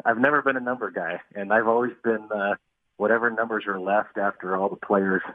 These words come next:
uh, got their <laughs> numbers, and all the other coaches. So, uh, I really have no idea.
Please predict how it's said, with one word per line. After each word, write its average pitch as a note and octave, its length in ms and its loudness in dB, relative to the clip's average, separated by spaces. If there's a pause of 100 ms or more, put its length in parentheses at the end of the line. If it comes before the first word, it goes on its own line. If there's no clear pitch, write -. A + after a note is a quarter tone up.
(140)
uh, G2 240 4
got F2+ 240 2
their A2 120 0
<laughs> A#2+ 200 2
numbers, G#2 400 2
and F#2+ 220 -10 (500)
all G2 180 -2
the F#2+ 120 -10
other F#2 260 -14
coaches. F#2 380 2 (100)
So, F2+ 240 2 (560)
uh, F2+ 300 4
I G#2+ 80 4
really G2+ 400 6
have F2 220 -2
no F2+ 280 -4
idea. E2 520 -6